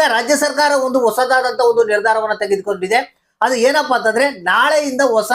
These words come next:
ರೂಲ್ಸ್ ಜಾರಿಗೆ ಬರ್ತಾ ಇದೆ. ಅನ್ನಭಾಗ್ಯ ಯೋಜನೆಯಲ್ಲಿ ಅತಿ ದೊಡ್ಡ ಬದಲಾವಣೆಯನ್ನ ರಾಜ್ಯ ಸರ್ಕಾರ ಮಾಡಿದೆ. ಅದು ಏನಪ್ಪಾ ಅಂತಂದ್ರೆ, ಈಗ ಪ್ರತಿ ತಿಂಗಳ ಐದು ಕೆಜಿ ಅಕ್ಕಿ ಬದಲು ಹಣವನ್ನ ಏನ್ ಕೊಡ್ತಾ ಇದ್ರು, ಇನ್ನು ಮುಂದೆ ಹಣವನ್ನ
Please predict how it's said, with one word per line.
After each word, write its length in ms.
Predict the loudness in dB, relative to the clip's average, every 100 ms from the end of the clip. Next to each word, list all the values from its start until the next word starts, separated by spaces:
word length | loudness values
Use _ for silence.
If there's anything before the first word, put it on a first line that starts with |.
| 0
ರೂಲ್ಸ್ 320 | 0 -2 -2
ಜಾರಿಗೆ 300 | -2 -2 -2
ಬರ್ತಾ 360 | -2 -2 -2
ಇದೆ. 460 | -2 -2 -2 -4 _
ಅನ್ನಭಾಗ್ಯ 640 | -2 0 0 0 0 0 2
ಯೋಜನೆಯಲ್ಲಿ 520 | 2 0 2 2 2
ಅತಿ 340 | 0 -2 -2
ದೊಡ್ಡ 280 | -2 -2 0 -2 0
ಬದಲಾವಣೆಯನ್ನ 560 | 0 0 -2 -2 -2 0 -2 -4 -4
ರಾಜ್ಯ 300 | -2 0 -2
ಸರ್ಕಾರ 380 | -2 -2 0 2 2
ಮಾಡಿದೆ. 680 | 0 0 0 -2 -4 _ -2
ಅದು 140 | 0
ಏನಪ್ಪಾ 420 | 2 0 0 -2
ಅಂತಂದ್ರೆ, 640 | -2 0 0 0 -2 -4 -6
ಈಗ 160 | -2 0
ಪ್ರತಿ 500 | 0 -2 -2 -4 -4
ತಿಂಗಳ 200 | -4 -2 -2 0
ಐದು 280 | -2 -2 0
ಕೆಜಿ 240 | 0 2
ಅಕ್ಕಿ 300 | -2 -4 -4
ಬದಲು 280 | -2 2 2
ಹಣವನ್ನ 500 | 2 0 -2 -2 0 0
ಏನ್ 200 | 0 0
ಕೊಡ್ತಾ 340 | -4 0 -2
ಇದ್ರು, 400 | 2 2 0 -2
ಇನ್ನು 180 | -4 0
ಮುಂದೆ 220 | 0 2
ಹಣವನ್ನ 560 | 0 -2 -2 -2 -4 -2